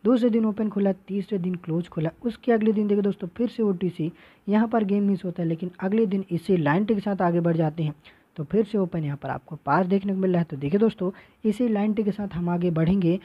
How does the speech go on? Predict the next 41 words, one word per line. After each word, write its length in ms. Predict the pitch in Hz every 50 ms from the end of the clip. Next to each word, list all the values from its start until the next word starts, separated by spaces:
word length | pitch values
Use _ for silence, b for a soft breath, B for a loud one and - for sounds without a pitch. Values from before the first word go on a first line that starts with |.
| B B B B B
और 160 | 170 165 170 165
धमाका 440 | 151 123 127 165 180 196 196 - 196
यहाँ 180 | 185 185 180
पर 140 | 175 - 185
आपको 260 | 175 160 156 - - 190
खुलता 420 | - - 170 170 170 170 - 208 180
बाजार 360 | 165 160 156 170 165 170 170
के 140 | - - 170
लिए 80 | 170 156
ज़रूर 260 | 165 156 156 165 165
से 120 | - - 156
देखने 300 | 151 160 160 - 202 190
को 80 | 196
मिलेगा। 320 | 196 202 214 190 170 151 - b b b b b b b b -
पर 120 | 226 254
उससे 160 | 262 - -
पहले 200 | 247 220 240 233
देखिए 180 | 214 226 214 226
दोस्तों, 240 | 226 208 208 - 208
मैं 60 | 196
आपको 140 | 196 - - -
बता 140 | 185 208 202
दूं 160 | 185 196 196
आज 140 | 185 185 -
का 120 | - - 180
जो 120 | 170 175
कौन 300 | 175 - 160 156 170 180
सा 120 | 175 - 170
अंक 120 | 160 - 165
strong 480 | 151 - - - - 156 160 170 156
है 100 | 165 170 160
वो 100 | 160 156
भी 100 | 151 156
बताएंगे। 420 | 151 151 147 - 175 190 175 170
पर 180 | 175 175 214 214
उससे 180 | 214 208 - 202
पहले 220 | - 190 180 185
हम 120 | 170 165
आपको 200 | 160 160 - 160
लेके 220 | 147 147 175 202 202
चलेंगे 380 | - 220 208 208 185 156 156